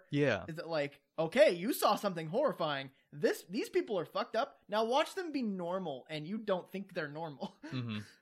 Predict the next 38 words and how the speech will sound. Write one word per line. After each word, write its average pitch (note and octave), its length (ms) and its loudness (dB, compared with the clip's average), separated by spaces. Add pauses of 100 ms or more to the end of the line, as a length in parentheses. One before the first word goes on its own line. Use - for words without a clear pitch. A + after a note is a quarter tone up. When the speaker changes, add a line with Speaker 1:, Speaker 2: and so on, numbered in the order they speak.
(720)
Speaker 1:
Yeah. G2+ 260 -2 (880)
Um, A#2+ 340 -2 (560)
yeah, B3+ 200 4 (120)
I, F#3 180 -2 (840)
I D3 80 2
don't, C#3 220 0
like, D3+ 240 4 (280)
I C#3 80 4
get C3+ 240 4
that B2 140 0
it - 20 2
was A#2+ 140 -2
necessary, G2+ 580 -6
and G2+ 100 -8
I G2+ 200 -8
see A2+ 220 -6
how G#2+ 180 0
it G#2 80 -2
all G#2 140 -2
fits - 260 -8
together G#2 320 -6
structurally. G2+ 640 -10
Speaker 2:
Yeah. G2 40 -8
Speaker 1:
It G2 60 -12
just, - 240 -12 (760)
eh, D4 100 -8
it A#3 60 -8
didn't F#3+ 180 -4
really D3+ 180 2
jive A2+ 260 -4
for - 140 -12
me. A#2+ 260 -4 (260)
Um, A2 440 0 (1120)
and C#3 100 2
as C3 80 -2
much D#3 180 2
as C#3+ 100 0
I, C3+ 140 6